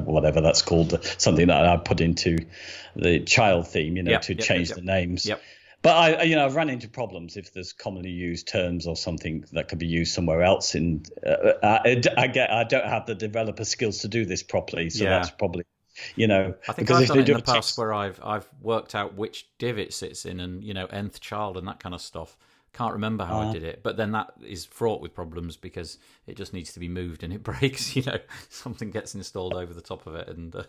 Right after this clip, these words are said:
Speaker 2: <laughs> seem to remember that happening. Um,
Speaker 1: Yeah.
Speaker 2: yeah, I guess, I guess it's like television or, or anything, you know, face-, uh, these adverts, adverts are, um, they're a necessary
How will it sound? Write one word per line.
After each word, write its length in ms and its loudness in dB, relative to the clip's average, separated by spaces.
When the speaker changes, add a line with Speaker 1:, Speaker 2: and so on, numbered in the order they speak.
Speaker 2:
<laughs> 100 -6
seem 240 -10
to 140 -8
remember 320 -4
that 160 -6
happening. 380 -14
Um, 380 0
Speaker 1:
Yeah. 420 4
Speaker 2:
yeah, 220 0
I 80 2
guess, 380 -2
I 100 -6
guess 260 -8
it's 160 -16
like 160 -4
television 540 -2
or, 480 -6
or 180 -6
anything, 640 -4
you 120 -10
know, 160 -8
face-, 360 -6
uh, 140 -12
these 220 -8
adverts, 800 -4
adverts 480 -2
are, 280 0
um, 380 -4
they're 260 4
a 180 2
necessary 800 -2